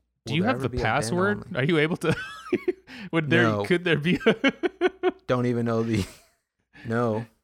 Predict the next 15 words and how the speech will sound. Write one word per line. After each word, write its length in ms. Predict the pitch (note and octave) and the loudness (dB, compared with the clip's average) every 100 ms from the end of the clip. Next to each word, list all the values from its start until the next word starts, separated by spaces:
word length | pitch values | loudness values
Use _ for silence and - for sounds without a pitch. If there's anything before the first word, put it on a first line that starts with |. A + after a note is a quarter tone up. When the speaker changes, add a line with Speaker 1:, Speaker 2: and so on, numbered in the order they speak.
| _ _ _ | _ _ _
Speaker 1:
I 120 | - E3 | -4 -2
think, 260 | C4 F#3+ | 0 0
I 60 | D#3+ | 0
mean, 220 | D3+ A#2+ | 0 2
Speaker 2:
Honestly, 400 | C#3 A3+ A3 A#3 | 4 6 4 6
I 80 | F#3+ | 6
don't 180 | G3 A#3 | 6 4
know 160 | F3+ F#3 | 4 4
where 260 | F3+ F3 | 4 2
they 160 | D3 A#2+ | 2 -2
go 400 | G#2+ B2+ E3 C3 | 0 2 4 2
anymore 400 | A2 G#2+ G#2 G#2 | 0 -4 -4 -6
because 320 | A2+ B2 A2+ | -6 -4 0
I 100 | A#2 | 0
just, 260 | A2 B2 | 0 -2